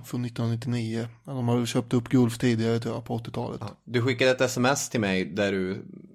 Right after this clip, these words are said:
Speaker 2: på-, berättade om hur enorma de här bolagen fortfarande är.
Speaker 1: Mm.
Speaker 2: Och att folk kan ibland gå lite grann vilse och tro att, eh, Coca-Cola och Ikea är de största bolagen vi har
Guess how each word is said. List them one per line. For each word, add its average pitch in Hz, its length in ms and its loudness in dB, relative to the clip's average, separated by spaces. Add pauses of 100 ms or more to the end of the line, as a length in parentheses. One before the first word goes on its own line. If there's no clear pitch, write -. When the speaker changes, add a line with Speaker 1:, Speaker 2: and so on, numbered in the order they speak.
(200)
Speaker 2:
på-, 87 140 -4 (140)
berättade 101 480 0
om 98 120 -2
hur 101 280 -4
enorma 113 460 2
de 95 100 -2
här 95 80 0
bolagen 95 480 -2
fortfarande 101 520 0
är. 117 480 2 (120)
Speaker 1:
Mm. 147 300 2
Speaker 2:
Och 104 160 6
att - 240 -6 (140)
folk 95 500 -6
kan 101 140 0
ibland 95 300 -2
gå 101 80 -4
lite 98 160 -4
grann 101 220 0
vilse 104 480 0
och 101 60 -4
tro 98 160 -2
att, 92 280 -6
eh, 101 300 -6
Coca-Cola 98 560 -2
och 92 80 -2
Ikea 107 460 2
är 95 100 4
de 95 120 -2
största 101 360 -4
bolagen 98 480 0
vi 104 80 0
har 110 360 0